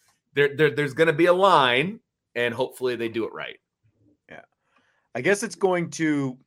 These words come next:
Speaker 2: focus, uh, at least a good deal of it, on his relationship with Al Davis, who, of course, was the
Speaker 1: Oh,
Speaker 2: Raiders
Speaker 1: okay.
Speaker 2: owner. So
Speaker 1: Interesting.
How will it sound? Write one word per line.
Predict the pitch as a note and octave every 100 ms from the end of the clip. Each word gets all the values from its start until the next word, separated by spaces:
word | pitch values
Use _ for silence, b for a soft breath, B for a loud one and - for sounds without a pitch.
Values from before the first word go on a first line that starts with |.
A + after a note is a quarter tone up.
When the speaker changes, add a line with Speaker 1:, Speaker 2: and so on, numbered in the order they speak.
| _
Speaker 2:
focus, | - - D3+ D3+ C3 - - - _ _ -
uh, |
at | A#2+ A#2 B2
least | C#3+ C#3+
a | B2+
good | C3+ B2+
deal | B2+ C3+ B2+
of | A#2
it, | A#2
on | B2 B2
his | A2+ A#2
relationship | A2+ B2+ B2 A#2+ A#2 A2+
with | G#2+ A2
Al | G#2+
Davis, | F#2 A2 G2 E2+ -
who, |
of | F#2
course, | - G#2 F#2+
was | G2 F#2+
the |
Speaker 1:
Oh, | F#2
Speaker 2:
Raiders | G2 F2+ F#2 B2+ F#2 - _
Speaker 1:
okay. | F#2 A2+ A2+
Speaker 2:
owner. | C#2 D2 _ _
So | - A2 F#2 F2 -
Speaker 1:
Interesting. | G#2 G2 D#2+ D2+ D#2 D2